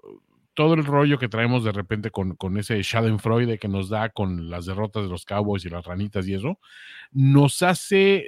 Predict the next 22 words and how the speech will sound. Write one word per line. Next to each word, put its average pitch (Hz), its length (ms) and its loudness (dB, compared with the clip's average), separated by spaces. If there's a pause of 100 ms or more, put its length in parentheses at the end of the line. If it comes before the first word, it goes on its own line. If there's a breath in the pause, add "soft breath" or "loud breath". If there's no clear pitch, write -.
(120)
pasar 151 340 0
por 156 180 4
alto 143 240 0
que - 240 -4
el 107 160 -4
equipo 147 400 -4
sigue 165 320 -4
estando 151 440 0
fundamentalmente 127 1120 -2 (340 loud breath)
sólido 143 560 2
en 127 80 2
muchos 123 320 0
sectores 143 680 -2 (400)
y 131 100 -10
como 113 300 -2
tal 127 220 -2
sigue 139 240 -6
siendo 127 240 -2
un 156 60 -2
contendiente. 104 680 -4
O - 40 -16
sea, 92 300 -12